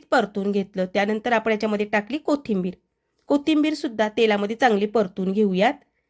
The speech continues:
यामध्ये रंगापुरती हळद टाकायची आणि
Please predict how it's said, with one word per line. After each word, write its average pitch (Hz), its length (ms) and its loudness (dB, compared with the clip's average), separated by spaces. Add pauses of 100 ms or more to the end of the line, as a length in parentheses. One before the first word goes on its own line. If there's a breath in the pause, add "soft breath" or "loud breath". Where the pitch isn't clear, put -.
(460)
यामध्ये 254 320 2
रंगापुरती 262 560 0
हळद 240 360 4
टाकायची 208 600 -2 (180)
आणि 226 300 0